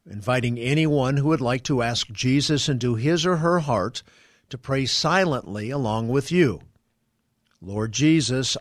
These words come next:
I need you. I realize that I've sinned and fall short of your standard of perfection, and am in need of not only a Savior, but a Lord who will always lead me in the right direction.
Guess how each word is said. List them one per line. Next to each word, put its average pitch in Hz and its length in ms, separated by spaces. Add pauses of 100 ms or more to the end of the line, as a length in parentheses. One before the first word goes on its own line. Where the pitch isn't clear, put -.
I 127 160
need 156 440
you. - 260 (840)
I 95 60
realize 135 580
that 123 140
I've 135 240
sinned 123 460 (340)
and 101 120
fall 135 280
short 139 360
of 135 140
your 151 140
standard 139 500
of 147 140
perfection, 165 720 (580)
and 101 160
am 117 120
in 151 180
need 131 260
of 123 160
not 131 280
only 151 340
a 139 80
Savior, 170 720 (580)
but 113 140
a 117 40
Lord 139 400
who 139 140
will 135 220
always 156 500
lead 165 300
me 127 140
in 113 100
the 135 80
right 104 260
direction. 123 540